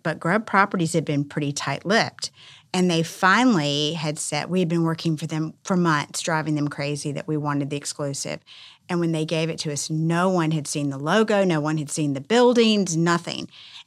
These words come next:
And so I have a hard time separating the, getting the story from the cover. For me,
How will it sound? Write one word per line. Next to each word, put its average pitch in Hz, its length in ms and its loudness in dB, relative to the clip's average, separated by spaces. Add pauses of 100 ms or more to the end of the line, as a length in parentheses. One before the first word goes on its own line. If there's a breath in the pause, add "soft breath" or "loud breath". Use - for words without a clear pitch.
(120)
And 151 720 0 (280)
so 185 320 2
I 247 180 8
have 294 160 6
a 185 40 2
hard 170 280 2
time 160 240 0
separating 151 720 -4
the, 143 160 -8 (180)
getting 165 300 0
the 151 80 -2
story 156 760 -4 (360)
from 156 260 -2
the - 80 -6
cover. - 460 -6
For - 200 -4
me, 180 560 2